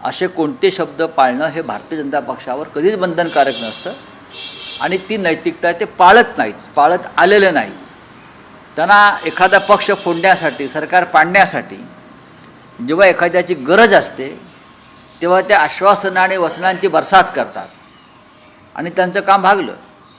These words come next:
की त्यानंतर ते लाथा घालतात. हे तुम्हाला आता महाराष्ट्रात दिसतंय. शिवसेना आणि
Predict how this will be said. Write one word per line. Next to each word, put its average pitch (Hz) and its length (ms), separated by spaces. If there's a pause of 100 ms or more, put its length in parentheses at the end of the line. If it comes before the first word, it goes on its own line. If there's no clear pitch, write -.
(420)
की 156 60
त्यानंतर 175 540
ते 170 180
लाथा 135 320
घालतात. - 320 (720)
हे 170 100
तुम्हाला 185 340
आता 180 260
महाराष्ट्रात 170 580
दिसतंय. 185 500 (1500)
शिवसेना 175 460
आणि 185 340